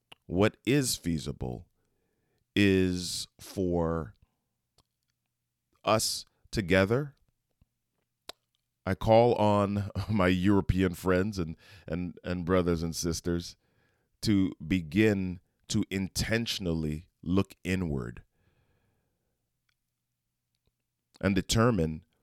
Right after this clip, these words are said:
what is it that you can do, not just say, what is it that you can do to help provide opportunity, to, to make a difference, and to look seriously at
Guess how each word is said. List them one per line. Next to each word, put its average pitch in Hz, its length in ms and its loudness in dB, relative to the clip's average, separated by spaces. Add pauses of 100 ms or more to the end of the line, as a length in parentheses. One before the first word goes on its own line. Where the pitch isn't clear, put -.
(180)
what 101 320 6
is 92 160 2
it 90 200 2
that 78 180 0
you 87 180 -2
can 85 280 -4
do, 76 440 -2 (500)
not 107 240 0
just - 260 0
say, 76 360 2
what 90 260 0
is 117 100 -2
it 117 100 -2
that 107 200 -6
you 104 100 -2
can 92 260 -2
do 76 520 0 (1200)
to 95 460 2 (380)
help - 240 2
provide 92 520 4
opportunity, 92 760 0
to, 98 200 -2
to 95 160 -4
make 92 420 -2
a 82 100 -6
difference, 92 640 -4 (380)
and 101 260 2
to 92 460 0 (400)
look 98 560 4 (260)
seriously 85 920 -2 (420)
at 95 280 2